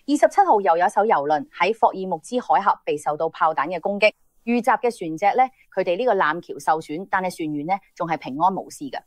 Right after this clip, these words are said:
嘅消息人士有話畀霍士商業頻道聽話，星期六，今日喺呢個霍爾木茲海峽被炮彈擊中嘅係巴拿馬級嘅油輪，叫做基輔號。當時，當時呢，佢係載住兩百萬桶嘅卡塔爾石油，正喺度，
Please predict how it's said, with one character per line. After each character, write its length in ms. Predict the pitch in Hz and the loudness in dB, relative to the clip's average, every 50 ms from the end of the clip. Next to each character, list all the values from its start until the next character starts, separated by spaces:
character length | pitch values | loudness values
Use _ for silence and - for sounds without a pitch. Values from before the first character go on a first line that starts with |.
| _ - | _ -2
嘅 80 | - 302 | -2 0
消 120 | - 359 | 2 0
息 160 | 339 359 320 | 0 0 0
人 160 | 247 180 165 170 | -2 -2 -4 -6
士 140 | - 190 | -6 -4
有 180 | 185 180 170 170 190 | 0 2 2 2 4
話 160 | 202 170 165 | 4 2 2
畀 140 | - 180 185 - | 2 0 0 0
霍 80 | 160 - | -2 -2
士 140 | - 185 | -2 -8
商 180 | 175 - 254 262 | -2 0 0 0
業 120 | 254 202 | 0 -2
頻 160 | - - 139 139 | -4 -8 -8 -8
道 100 | 156 165 | -8 -6
聽 240 | - 240 240 240 | -4 -4 -2 0
話， 240 | 233 190 151 147 - _ _ _ _ _ | 2 2 2 2 0 _ _ _ _ _
星 180 | - - 330 | -4 -2 -2
期 100 | 311 247 | -2 0
六， 240 | 156 160 160 - _ _ _ _ _ | 0 -2 -2 -2 _ _ _ _ _
今 120 | - 330 330 339 | 0 0 2 2
日 60 | 294 | 0
喺 240 | - - - 180 185 | -2 -2 -4 -4 -4
呢 80 | 240 233 | -2 2
個 160 | 226 196 185 | 2 2 4
霍 140 | - - 175 | 4 2 2
爾 100 | - 185 | 0 -2
木 240 | 185 196 202 165 - - | -10 -8 -8 -10 -10 -8
茲 180 | - 240 240 | -8 -6 -2
海 160 | - 151 165 | 0 0 0
峽 160 | 190 196 247 - - _ _ _ _ _ | 2 2 0 -2 -2 _ _ _ _ _
被 140 | - 233 240 | 2 2 2
炮 240 | 233 - 240 262 262 | 4 4 2 2 2
彈 220 | 247 214 240 269 | 2 2 0 0
擊 120 | 277 339 - | -2 -4 -4
中 220 | - 240 208 196 | -6 -6 -2 0
嘅 160 | 190 185 170 | 0 0 0
係 220 | - - 185 160 160 | 0 -2 -4 -4 -2
巴 180 | - - - 233 | 0 0 0 0
拿 140 | 214 139 135 | 0 0 -2
馬 160 | 131 147 165 | -4 -4 -4
級 80 | - | -4
嘅 160 | 240 - - 175 | -4 -4 -4 -4
油 140 | 165 143 | -2 -2
輪， 260 | 139 147 151 143 - - _ _ _ - | -2 0 0 -2 -2 -4 _ _ _ -10
叫 180 | 185 175 175 151 | -10 -8 -6 -8
做 100 | 151 156 | -8 -6
基 200 | - 240 247 247 | -6 -6 -6 -6
輔 180 | - - 160 160 | -6 -8 -6 -4
號。 220 | 160 160 147 - _ _ _ _ _ _ _ _ _ _ _ _ _ _ - | -2 -2 -4 -4 _ _ _ _ _ _ _ _ _ _ _ _ _ _ 0
當 140 | 427 453 440 | 0 0 0
時， 180 | - - - _ | -4 -8 -4 _
當 140 | - 349 381 | 2 2 2
時 120 | 370 - - | 2 0 -2
呢， 120 | - 240 | -2 -2
佢 120 | - 240 | -2 -2
係 160 | 233 220 190 185 | -2 0 0 2
載 160 | 220 208 208 | 4 2 2
住 120 | 202 208 | 2 0
兩 240 | 185 180 165 175 220 | 0 2 0 2 2
百 100 | 226 214 - | 2 2 2
萬 200 | 202 190 180 180 | 2 -2 -2 -2
桶 220 | 180 - - 202 247 | -4 -8 -6 -2 0
嘅 140 | 254 208 | 0 0
卡 160 | 202 - 254 254 | 2 2 0 0
塔 140 | - 190 | 0 -4
爾 80 | 180 - 175 | -6 -8 -8
石 160 | 196 - 202 180 - | -8 -4 -4 -4 -2
油， 180 | 165 135 - - | -2 -4 -4 -4
正 120 | - 233 | -4 -4
喺 140 | 220 226 240 | -2 0 2
度， 240 | 254 208 180 165 | 4 4 4 2